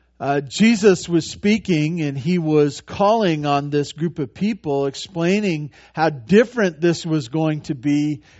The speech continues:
than the religiosity that they were accustomed to. And he called on them to pray in a different way. And we're in the middle of talking about this here in Matthew six. If you'd stand in honor of God's word, I'd like to read to you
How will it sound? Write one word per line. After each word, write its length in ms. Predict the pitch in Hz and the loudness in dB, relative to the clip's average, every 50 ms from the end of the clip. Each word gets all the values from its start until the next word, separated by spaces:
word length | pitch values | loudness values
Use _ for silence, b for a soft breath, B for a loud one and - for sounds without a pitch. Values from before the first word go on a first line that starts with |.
| b b | b b
than 160 | - 156 151 | -8 -6 -2
the 140 | 151 147 143 | 0 0 0
religiosity 1120 | 143 147 147 151 165 175 165 135 147 151 143 143 156 185 185 - - 170 147 143 139 135 | 0 0 2 4 4 4 4 2 0 2 2 2 2 0 -2 -2 -4 -4 -2 -2 -6 -6
that 180 | 117 135 131 - | -6 -8 -8 -6
they 140 | - 143 143 | -6 -6 -6
were 260 | 131 135 131 120 104 | -4 -4 -4 -4 -6
accustomed 640 | 120 - _ - 175 175 - - - 147 123 120 - | -8 -12 _ -6 -6 -6 -6 -10 -12 -14 -14 -14 -14
to. 320 | - 139 123 117 110 127 _ b b b b b b b b b b b b - | -12 -12 -10 -10 -12 -14 _ b b b b b b b b b b b b -14
And 120 | 135 135 | -12 -10
he 80 | 131 135 | -10 -10
called 360 | - - - 170 165 170 160 | -10 -2 2 4 4 4 4
on 160 | 156 143 139 | 2 0 0
them 180 | 143 143 143 139 - | -2 -2 -4 -4 -6
to 120 | - 147 | -8 -8
pray 400 | - - - 165 156 151 147 147 | -8 -8 -4 0 2 4 4 4
in 80 | 139 131 | 2 0
a 80 | 127 | -6
different 460 | 123 123 139 143 - - 135 110 95 127 | -8 -4 -6 -6 -6 -6 -10 -10 -8 -4
way. 420 | 135 139 143 139 131 120 117 113 110 _ _ _ _ _ _ _ | 0 2 2 4 2 0 -4 -8 -12 _ _ _ _ _ _ _
And 200 | _ 127 127 127 | _ -14 -14 -12
we're 140 | 131 139 139 | -8 -8 -8
in 100 | 135 135 | -6 -8
the 80 | 131 127 | -8 -8
middle 320 | 135 139 139 143 135 131 | -4 0 2 2 2 2
of 120 | 123 120 _ | 0 -4 _
talking 460 | - - 151 147 147 - 151 139 131 | -12 -8 -6 -6 -6 -6 -10 -10 -10
about 320 | 127 120 123 120 117 - | -6 -6 -6 -6 -6 -6
this 260 | - 127 120 120 - | -8 -8 -8 -8 -10
here 180 | - - 135 123 | -10 -10 -10 -10
in 120 | 120 120 | -10 -10
Matthew 380 | 123 123 123 123 - - 127 117 | -10 -10 -10 -10 -12 -12 -14 -14
six. 600 | - - - - 156 139 131 - - - - - _ _ _ _ _ _ _ _ _ _ _ _ _ _ _ _ _ _ _ _ _ _ _ _ _ _ _ _ _ _ _ _ _ _ _ b b b b b b b b b b b | -12 -10 -4 -2 -2 -2 -2 -4 -16 -20 -20 -20 _ _ _ _ _ _ _ _ _ _ _ _ _ _ _ _ _ _ _ _ _ _ _ _ _ _ _ _ _ _ _ _ _ _ _ b b b b b b b b b b b
If 80 | b - | b -10
you'd 140 | 175 147 | -10 -8
stand 340 | - - - 156 151 147 139 | -10 -6 -4 -2 -2 -2 -2
in 100 | 135 131 | -4 -6
honor 300 | 131 131 139 139 139 131 | -4 -4 -4 -4 -4 -6
of 140 | 127 117 113 | -6 -8 -6
God's 340 | 127 131 127 127 123 - - | -4 -4 -2 -4 -4 -8 -10
word, 220 | 139 139 131 127 | -6 -4 -4 -4
I'd 100 | 123 127 | -4 -4
like 200 | 139 131 127 _ | -4 -6 -6 _
to 120 | - 139 120 | -10 -10 -10
read 360 | 120 127 135 139 143 123 - | -8 -6 -4 -4 -4 -4 -8
to 100 | - 135 | -12 -10
you 380 | 127 123 123 123 123 120 117 | -8 -8 -8 -8 -8 -10 -12